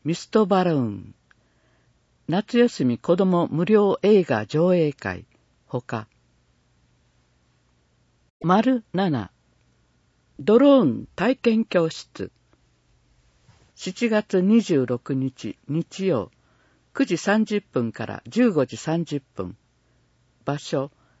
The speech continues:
三階多目的スタジオ。定員、先着順、各回六名。参加費、八百円。なお、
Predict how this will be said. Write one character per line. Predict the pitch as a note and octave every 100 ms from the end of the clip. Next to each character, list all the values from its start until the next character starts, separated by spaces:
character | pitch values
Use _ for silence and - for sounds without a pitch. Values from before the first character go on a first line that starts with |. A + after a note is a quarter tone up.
| _ _
三 | - F#3 G#3 G#3
階 | F3 D#3+ - _
多 | - F#3+
目 | B3+ -
的 | A3 - G3+
ス | - -
タ | E3+
ジ | - G#2
オ。 | E2 - _ _ _ _ _ _ -
定 | F3+ G3
員、 | F#3 E3 D3+ C#3+ - _ _ _
先 | - G3+ A#3+
着 | - G3 G3+
順、 | F3+ D#3+ D#3 - _ _
各 | - A#3 C3
回 | - D3+ A2+ -
六 | C3+ - D#3+
名。 | B2 F#2+ F#2+ _ _ _ _ _ _ _ _
参 | - G#3 A#3+
加 | F3+
費、 | F3 - F#2 - _ _ _ _
八 | - E3 -
百 | F3+ - E3
円。 | B2+ F#2+ - _ _ _ _ _ _
な | E3+ D#3
お、 | B2